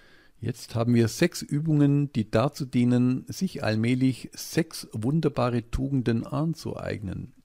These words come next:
Erstens, die Gedanken beherrschen, Gedankenkontrolle.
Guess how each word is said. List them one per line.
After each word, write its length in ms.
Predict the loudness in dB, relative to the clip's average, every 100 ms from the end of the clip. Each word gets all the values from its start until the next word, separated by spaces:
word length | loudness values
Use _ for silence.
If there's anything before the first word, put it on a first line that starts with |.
| -4
Erstens, 720 | -2 -2 -4 -4 -4 -4 -12 _ -20 -20 -20 -20 _ -2
die 80 |
Gedanken 520 | 0 2 2 0 0 2
beherrschen, 880 | 2 2 0 -2 -6 -6 -8 -12 -6
Gedankenkontrolle. 1200 | -4 -2 -2 -2 -4 -4 -6 -6 -8 -8 -8 -12